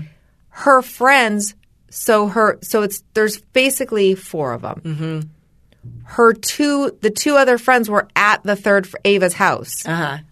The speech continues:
Speaker 1: already.
Speaker 2: Mm-hmm. Right.
Speaker 1: One of 'em had left tennis early and went home, showered, and then got dropped off.
Speaker 2: Uh-huh.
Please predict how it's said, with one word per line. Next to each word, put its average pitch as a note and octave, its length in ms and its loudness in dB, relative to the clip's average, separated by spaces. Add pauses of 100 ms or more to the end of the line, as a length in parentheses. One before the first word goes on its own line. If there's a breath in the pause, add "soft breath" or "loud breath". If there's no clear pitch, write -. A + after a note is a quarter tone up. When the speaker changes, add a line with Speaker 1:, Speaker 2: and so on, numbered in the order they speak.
(120)
Speaker 1:
already. F#3+ 560 4
Speaker 2:
Mm-hmm. F3 80 -10
Right. D#3+ 200 -4
Speaker 1:
One A#3 200 4
of C4+ 120 2
'em C4 120 4
had B3+ 140 -2
left G#3+ 200 0
tennis G#3 400 -2
early F#3+ 640 0
and F3 180 0
went F#3 200 2
home, F3+ 300 0
showered, E3+ 560 2
and E3+ 120 0
then F3 80 0
got E3 180 2
dropped D#3 260 0
off. C#3 340 -2 (200)
Speaker 2:
Uh-huh. C#3 360 -12